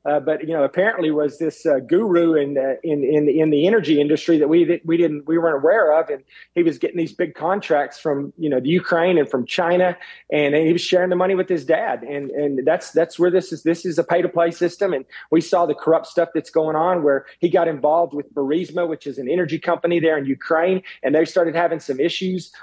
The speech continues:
with the Ukrainian prosecutor who was gonna come after them because they were corrupt. And the C E O there was corrupt. And what did he do? He, he, he had already covered his bases. He had appointed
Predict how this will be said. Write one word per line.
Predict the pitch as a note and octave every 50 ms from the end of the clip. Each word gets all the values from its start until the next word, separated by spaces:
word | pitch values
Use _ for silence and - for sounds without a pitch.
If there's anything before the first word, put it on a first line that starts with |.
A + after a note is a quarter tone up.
| -
with | - D#3 -
the | D3+ C3
Ukrainian | B2 C3 D3 - - - E3+ F3 F#3 E3+ C#3+ C3
prosecutor | - - D3+ D#3 E3 - G3 - - - F#3+ G3+ G3 F#3
who | E3+ E3+
was | D3+ C3 -
gonna | D3+ C#3+
come | - - F3+ E3 E3
after | E3+ E3 - - D3+
them | C3+ E3 F3+ F#3+ F#3
because | D3+ - - E3 C#3+ - -
they | D3+ D3+ E3+
were | F3 E3
corrupt. | - - - C#3 A#2 B2+ C3+ E3 G3+ - - _ - _ _ - - - -
And | D3+ C#3+ C#3+
the | D3
C | C#3+ - - F#3+ E3+ C#3 D#3 D#3+
E | D#3+
O | D#3+ F3+ F3+
there | F3+ F3
was | D#3+ - -
corrupt. | - - C#3 C#3+ E3+ F#3+ - -
And | D3 C#3+
what | D#3+ E3
did | F3 E3+
he | E3
do? | C#3 D#3+ F3 F#3+ G#3+ - - - - -
He, | E3 E3 D3 - -
he, | D3 E3+ D#3 C3+ C3
he | D#3 F3+
had | E3 C3+
already | C3 C#3+ D3+ E3 F3 D#3 D#3 G3 G#3 F3+ D#3 D3+ _ _ _ -
covered | F3+ E3 D#3+ D#3
his | D3+ C#3
bases. | - D3+ E3 G3 F#3+ - D3+ -
He | - E3
had | D3
appointed | C#3 - _ - E3+ F#3 F#3 E3 C#3+